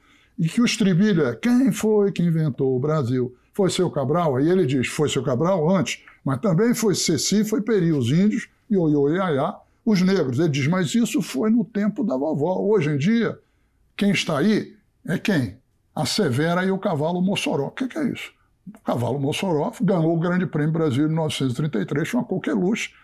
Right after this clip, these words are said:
a marchinha de mil novecentos e trinta e quatro. E a Severa, porque tinha morrido em mil oitocentos e quarenta em Portugal, a fadista. Mas se fez um filme, primeiro filme falado em português no mundo, foi exibido no Brasil em trinta e três, e isso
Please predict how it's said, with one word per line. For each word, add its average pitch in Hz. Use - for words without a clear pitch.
a 127
marchinha 127
de 143
mil 151
novecentos 165
e -
trinta 208
e 185
quatro. 160
E 226
a 220
Severa, 220
porque -
tinha -
morrido 180
em 170
mil 196
oitocentos 208
e 220
quarenta 196
em 156
Portugal, 131
a 135
fadista. 135
Mas 175
se 226
fez 190
um 214
filme, 196
primeiro 196
filme 190
falado 143
em 151
português 135
no 190
mundo, 180
foi 190
exibido 156
no 160
Brasil 147
em 147
trinta 185
e 190
três, 190
e 190
isso 240